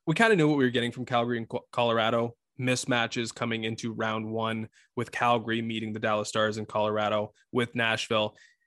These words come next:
And I think both those teams showed that dominance, but in different ways in game one. I, I think they were probably both pretty equal in terms of executing their game plan, but one produces wide margins, Colorado blowing the doors off Nashville, and the other produces slim ones.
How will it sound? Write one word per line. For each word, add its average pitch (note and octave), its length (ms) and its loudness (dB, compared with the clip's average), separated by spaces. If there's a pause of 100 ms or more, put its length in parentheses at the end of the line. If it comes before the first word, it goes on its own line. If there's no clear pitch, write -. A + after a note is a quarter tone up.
(160)
And D3 80 6
I D3+ 80 6
think F3 160 4
both C#3+ 220 6
those C#3+ 180 6
teams C3 320 0
showed B2+ 240 0
that A#2 160 -2
dominance, B2 480 -2
but C3+ 200 -2 (200)
in D3 140 4
different D3 320 2
ways B2 380 0
in A2 120 -8
game A2 260 -6
one. G#2 360 -4 (120)
I, A#2+ 100 -8 (100)
I C#3 60 2
think D#3+ 180 -2
they D#3+ 60 4
were C#3+ 100 6
probably C#3 400 2 (120)
both B2+ 300 0
pretty B2 300 0
equal D3 480 0
in B2+ 160 -4
terms A#2 300 -4
of A2 160 -4
executing A#2 640 -4
their G#2+ 120 -4
game D3+ 300 0
plan, A2+ 400 -4 (280)
but C3 140 4
one D#3 380 2
produces C3 500 2
wide C#3+ 360 2
margins, A2+ 480 -6
Colorado A2 680 -2
blowing B2 340 2
the A2 80 0
doors A#2+ 320 0
off G#2 220 -2
Nashville, A2+ 560 -2 (180)
and D#3 120 6
the F3+ 60 10
other F#3+ 160 8
produces F3 560 0
slim A3 280 2
ones. - 480 -6